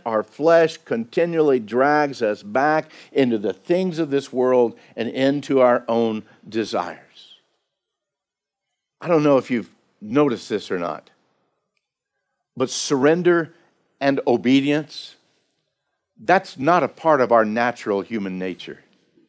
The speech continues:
Our natural human nature is,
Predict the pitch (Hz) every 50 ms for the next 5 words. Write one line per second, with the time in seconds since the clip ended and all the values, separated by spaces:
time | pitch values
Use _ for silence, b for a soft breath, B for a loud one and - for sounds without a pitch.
0 | _ _ _ _ _ _ _ _ _ _ _ _ _ _ _ _ - 147 208 202
1 | 165 175 185 180 - - 147 135 120 107 135 151 139 123 113 117 127 143 139 -
2 | - 107 101 98 92 -